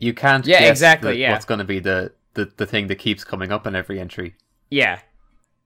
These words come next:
Speaker 2: It's not a grand, like, unveiling where it's like, "Oh, of course, like, that's, that's exactly what would happen." Like, for, for, like, you know, most people, when they read the word Kairos, they're like, "Um,
Speaker 1: Mm-hmm.
Speaker 2: excuse me? Ye-, what? Like, Gesundheit?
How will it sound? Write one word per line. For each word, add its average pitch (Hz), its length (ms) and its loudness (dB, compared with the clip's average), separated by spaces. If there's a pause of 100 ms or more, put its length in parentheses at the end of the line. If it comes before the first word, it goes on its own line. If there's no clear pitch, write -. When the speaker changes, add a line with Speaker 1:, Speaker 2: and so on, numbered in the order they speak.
(140)
Speaker 2:
It's 147 220 -2
not 160 180 6
a 143 60 4
grand, 139 600 -2
like, 113 300 -8
unveiling 110 800 -8
where 95 200 -10
it's 98 160 -12
like, 90 260 -12
"Oh, 95 260 -4
of - 140 -14
course, 95 520 -8
like, 87 260 -14
that's, 101 380 -8
that's 107 280 -8
exactly 98 420 -10
what 104 180 -10
would 98 120 -12
happen." 98 460 -6
Like, 95 280 -10
for, 104 240 -12 (220)
for, - 140 -20 (220)
like, 95 320 -8
you 117 120 -8
know, 87 300 -8 (280)
most 110 320 -4
people, 117 320 -6
when 110 140 -6
they 101 120 -6
read 110 260 -6
the 110 100 -2
word 104 320 -6
Kairos, 110 560 -2
they're 107 120 -6
like, 92 300 -8
"Um, 101 140 -4
Speaker 1:
Mm-hmm. 98 80 -6
Speaker 2:
excuse 117 520 -6
me? 254 240 0
Ye-, 135 300 -4
what? 131 460 0
Like, 147 280 -12
Gesundheit? 147 760 -2